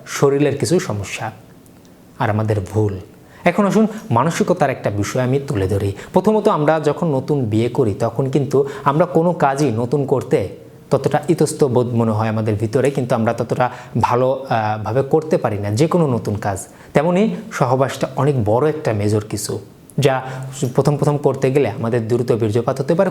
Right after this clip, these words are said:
কোনো রকমের কারণ ছাড়া, কোনো রকমের সমস্যা ছাড়া। কারণ একজন মেয়েকে আপনি নতুন করে কাছে পাইছেন, প্রথমে কাছে পেয়েছেন, অতিরিক্ত এক্সাইটেড কারণে বা, আহ, সহবাস করা একটা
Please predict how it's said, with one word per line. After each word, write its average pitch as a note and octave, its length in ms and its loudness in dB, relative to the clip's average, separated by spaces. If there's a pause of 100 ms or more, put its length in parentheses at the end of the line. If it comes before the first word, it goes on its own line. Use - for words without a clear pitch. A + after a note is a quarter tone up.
(120)
কোনো G3 280 4
রকমের G#3 320 2
কারণ B2+ 320 -2
ছাড়া, G2+ 300 -6 (680)
কোনো C#3+ 180 4
রকমের D3 280 2
সমস্যা B2+ 400 -2
ছাড়া। D3 240 -6 (120)
কারণ B2 140 2
একজন A#2+ 240 2
মেয়েকে B2 440 2
আপনি C3 220 -2
নতুন A#2 340 0
করে B2 180 0
কাছে G#2+ 380 -2
পাইছেন, G#2 320 -4 (480)
প্রথমে A#2+ 340 0
কাছে A2 340 -4
পেয়েছেন, A2 300 0 (200)
অতিরিক্ত E3 400 4 (140)
এক্সাইটেড C#3 540 0
কারণে A#2+ 460 0 (280)
বা, A2+ 180 2
আহ, A2+ 960 -2
সহবাস B2+ 480 0
করা B2 260 0
একটা A#2+ 380 -4